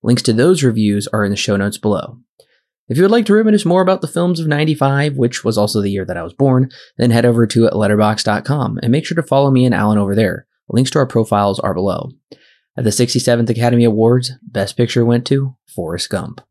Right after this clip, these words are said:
It was just two months shy of five years since audiences saw America's favorite action hero stop terrorists at an airport and save his wife. This time, John McTiernan is back in the director's chair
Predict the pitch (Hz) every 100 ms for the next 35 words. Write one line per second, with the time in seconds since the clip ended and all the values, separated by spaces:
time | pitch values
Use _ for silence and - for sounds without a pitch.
0 | _ - - 156 185 151 190 269 - -
1 | 190 208 185 135 139 151 147 - - 139
2 | 127 127 127 - 113 107 - 107 117 131
3 | 107 107 120 90 - - 110 - 104 107
4 | 113 107 117 110 110 104 107 107 101 98
5 | 104 110 101 - - 95 131 156 156 156
6 | 131 113 110 107 101 104 - 98 - 135
7 | 131 127 123 - 113 113 151 147 101 90
8 | - _ _ - 101 - 85 95 117 113
9 | - - _ _ _ _ _ _ - 131
10 | 170 - 165 156 131 139 143 135 147 139
11 | 135 120 123 98 123 135 131 120 120 110
12 | 117 - 117 101 - 101 185 -